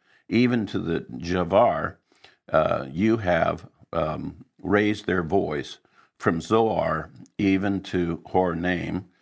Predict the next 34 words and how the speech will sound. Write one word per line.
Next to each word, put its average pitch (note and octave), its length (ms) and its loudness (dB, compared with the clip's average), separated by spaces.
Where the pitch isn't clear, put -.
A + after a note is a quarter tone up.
and A2 420 0
to G#2 120 2
another F2+ 300 0
place. E2 440 -4
And E2 380 -2
for G2+ 300 0
even A#2+ 300 2
the G2+ 80 -2
waters F#2+ 500 2
of E2 120 -4
Nimrim F#2+ 560 0
will G2 160 4
become E2 420 -2
desolate, G#2+ 560 2
and D#2+ 140 -2
I F2 120 2
shall E2+ 200 -6
make F2 240 0
an E2+ 120 -2
end A2 420 2
of F2 280 -2
Moab, F2+ 460 2
declares F2 400 -2
the D#2+ 80 -4
Lord, F#2+ 380 0
the D#2+ 80 -6
one F#2+ 340 0
who E2+ 160 -2
offers D#2+ 380 0
sacrifice F#2+ 760 0
on E2+ 160 2
the D#2 80 -2
high F#2+ 240 4
place, G2 460 -4